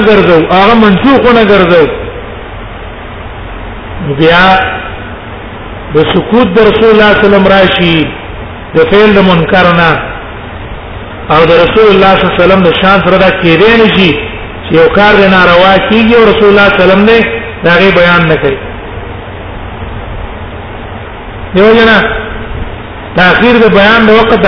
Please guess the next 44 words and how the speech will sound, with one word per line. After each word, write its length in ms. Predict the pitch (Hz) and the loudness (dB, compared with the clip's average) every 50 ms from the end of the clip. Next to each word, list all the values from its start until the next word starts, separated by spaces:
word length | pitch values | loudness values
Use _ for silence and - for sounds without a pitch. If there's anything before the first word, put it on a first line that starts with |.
| - - | 0 2
حاجت 300 | 175 190 190 214 226 226 - | 2 2 2 2 2 2 0
نه 60 | 214 196 | 2 2
جایز 240 | 208 214 220 226 226 233 | 4 4 4 4 2 2
نه 60 | 262 262 | 2 2
دی 140 | 262 247 233 226 | 2 2 2 2
که 80 | 220 202 190 | 2 2 2
نه؟ 80 | 170 143 - - - - - - - - - - - - - - - | 0 0 -2 -6 -8 -10 -10 -12 -12 -14 -14 -14 -14 -14 -12 -2 0
اوس 120 | 226 262 226 247 | 2 2 4 4
ضرورت 280 | 247 240 254 285 285 285 | 4 4 4 4 2 2
دی، 80 | 285 269 | 2 4
رسول 240 | 254 233 226 247 | 4 4 4 2
الله 180 | 254 254 262 254 | 2 4 4 4
ته 120 | 247 247 247 247 | 4 4 4 4
رد 100 | 240 247 247 | 4 2 2
نه 60 | 254 233 202 | 2 2 4
کوي. 160 | 226 208 196 214 - - - - - - - - - - - - - | 4 2 2 0 -4 -8 -10 -12 -12 -12 -14 -14 -12 -12 -12 -4 0
او 60 | 175 | 2
زه 200 | 190 208 214 240 226 | 4 4 4 4 4
بله 120 | 254 254 247 | 4 4 4
ورځ 140 | 247 247 233 220 | 4 4 4 4
بیا 100 | 240 233 233 | 4 4 4
رد 120 | 233 214 226 | 4 4 4
وکړو. 260 | 220 - 196 185 175 - - - - - - - - - - - - - - - - - - - - - - | 2 2 2 0 0 -4 -8 -12 -12 -12 -14 -14 -14 -14 -14 -14 -14 -14 -14 -16 -16 -16 -16 -16 -14 -8 -2
نه، 140 | 165 185 208 220 214 208 | 0 2 2 2 2 2
رسول 200 | 185 - 214 208 | 2 2 2 2
الله 180 | 196 208 214 208 | 4 4 4 2
صلی 80 | 202 - | 2 2
الله 0 | |
علیه 60 | 214 | 2
وسلم 240 | 202 190 180 - - | 0 0 0 0 0
سم 160 | 240 247 240 | 0 2 2
دوه 180 | 233 226 220 214 214 220 | 2 4 4 4 4 2
رد 100 | 220 220 | 2 2
کوي 100 | 220 220 220 208 | 2 2 2 2
په 60 | 202 | 2
ناروا 400 | 202 196 190 185 185 185 185 185 165 | 2 2 2 2 2 4 2 2 2
باندې، 260 | 180 180 175 170 165 180 | 2 2 2 0 0 2
دا 120 | 202 208 | 2 2
جایز 300 | 196 196 190 190 190 175 170 180 | 2 4 2 2 2 0 0 -2
نه 60 | 170 | 0
ده. 120 | 156 147 131 - - - - - - - - - - - - - - - - - - - - - - - - - - - - - - - - - - 247 - - - - - - - - - - - - - - - - - - - - 156 | 0 -2 -4 -6 -10 -14 -14 -14 -14 -14 -16 -16 -16 -14 -14 -12 -10 -10 -10 -10 -10 -12 -14 -14 -14 -12 -12 -12 -12 -12 -12 -14 -14 -14 -14 -14 -14 -14 -14 -12 -12 -14 -12 -12 -12 -14 -14 -14 -14 -14 -14 -14 -14 -14 -14 -14 -12 -6 -2
دیو 320 | 156 156 185 214 226 220 214 | 0 2 2 4 4 4 4
جنا 220 | 220 214 214 196 170 - 226 - - - - - - - - - - - - - - - - - - - - - - - - - - | 4 4 4 2 2 0 -2 -4 -6 -8 -10 -12 -12 -14 -14 -14 -14 -12 -12 -12 -12 -12 -12 -12 -12 -12 -12 -12 -14 -14 -14 -12 -2
د 20 | 160 | 0